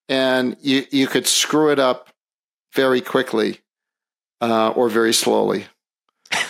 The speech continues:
Speaker 1: And, uh, uh, your, your health is everything. Like, you know, if you lose your eyesight, that's just, um, that will be with you for the rest of your life. Don't, don't mess with your health. You know, it's the one thing that you can't, uh,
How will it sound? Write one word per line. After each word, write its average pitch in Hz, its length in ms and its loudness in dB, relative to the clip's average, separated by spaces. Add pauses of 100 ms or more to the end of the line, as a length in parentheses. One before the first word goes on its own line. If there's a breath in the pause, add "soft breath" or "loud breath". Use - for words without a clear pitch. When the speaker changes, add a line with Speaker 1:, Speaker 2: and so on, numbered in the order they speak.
(160)
Speaker 1:
And, 110 760 0
uh, 92 160 -2 (320)
uh, 110 180 0
your, 120 300 0
your 131 180 -2
health 147 220 0
is 135 120 0
everything. 139 420 -4 (140)
Like, 107 300 -4
you 117 60 -4
know, 113 100 2
if 113 140 -2
you 127 80 2
lose 127 240 2
your 123 100 2
eyesight, 120 440 0 (540)
that's 110 380 0
just, - 580 0 (260)
um, 101 440 -2 (600 soft breath)
that 113 280 0
will 120 100 0
be 120 100 -2
with 113 240 0
you 120 60 -2
for - 100 -2
the 113 100 2
rest 117 200 0
of - 40 0
your 117 120 2
life. 120 360 -4 (1160)
Don't, 113 340 -2 (180)
don't 117 200 -2
mess 120 200 -2
with 113 120 -4
your 113 100 2
health. 113 400 -2
You 104 80 -4
know, 104 80 -4
it's 101 160 -4
the - 80 0
one 113 260 0
thing 113 320 -2
that 98 260 -4
you 110 100 -6
can't, 107 520 -2
uh, 101 340 0